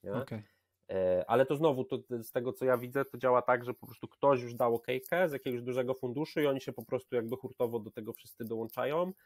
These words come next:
Speaker 2: Mhm.
Speaker 1: czyli ktoś już jakiś tam stempel jakości, e, przyłożył, no nie? Do tego.
Speaker 2: I ja osobiście przestrzegam przed tego typu, mm, podejściem, bo potem są historie, e,
Speaker 1: Proszę.
Speaker 2: takie właśnie jak wspomniane F T X, gdzie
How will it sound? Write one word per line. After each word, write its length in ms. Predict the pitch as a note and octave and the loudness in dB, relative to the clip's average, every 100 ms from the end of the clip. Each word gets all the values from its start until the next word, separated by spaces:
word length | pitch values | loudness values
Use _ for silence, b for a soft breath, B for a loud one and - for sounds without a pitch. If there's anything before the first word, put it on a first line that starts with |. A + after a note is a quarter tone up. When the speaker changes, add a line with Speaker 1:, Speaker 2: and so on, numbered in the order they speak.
| b | b
Speaker 2:
Mhm. 120 | A#2 - | -4 -2
Speaker 1:
czyli 140 | B2 | -2
ktoś 200 | D3+ C3+ | 0 -2
już 100 | B2 | 0
jakiś 200 | B2 - | -2 -4
tam 180 | - B2 | -4 -4
stempel 360 | - B2 A#2 B2 | -2 -4 0 0
jakości, 720 | A#2 - A#2+ - _ A2 A2 A2 A2+ - G2+ G#2 | 0 -2 -6 -10 _ -6 -4 -4 -6 -4 -2 -2
e, 40 | G#2+ | -4
przyłożył, 480 | - A#2+ G2 E2 - | -4 -2 -2 -4 -14
no 80 | G#2 | -14
nie? 220 | G2+ A#2 | -8 -8
Do 120 | A#2+ - | -8 -14
tego. 340 | - - - _ _ B B B _ - | -18 -18 -18 _ _ B B B _ -14
Speaker 2:
I 120 | B3 - - D#3+ B _ | -14 -10 -10 -10 B _
ja 100 | - | 2
osobiście 380 | F3 D3 D3 - | 2 4 2 0
przestrzegam 520 | - - - D3 A#2+ | 0 -2 0 0 2
przed 220 | A2 A2+ - | 0 -2 -4
tego 200 | G#2+ A2 | -4 -4
typu, 420 | A#2+ B2 A2+ A#2 - | -2 0 0 0 -4
mm, 240 | - C3 C3 | -2 -2 -2
podejściem, 460 | - A#2 A#2+ B2+ | 0 0 2 2
bo 80 | A#2+ | 2
potem 500 | A2+ A#2 A#2 A2+ A#2 - | 0 0 2 2 0 -2
są 240 | B2 A2+ | 0 0
historie, 680 | - A#2 - A2+ A2 A2 A2 - B B B _ - | -2 -4 0 2 4 4 2 -2 B B B _ -2
e, 40 | |
Speaker 1:
Proszę. 200 | A#2+ - | 0 0
Speaker 2:
takie 180 | A#2+ A#2 | 0 0
właśnie 320 | A2+ A2 - | 2 2 2
jak 260 | A2 A2+ - | 0 0 -4
wspomniane 640 | - - - A2 A2 A2 | -8 -4 2 4 4 4
F 100 | A2 | 2
T 80 | - | 2
X, 360 | B2+ B2 - - | 2 2 -4 -2
gdzie 380 | A#2 A2 G#2+ | 0 2 2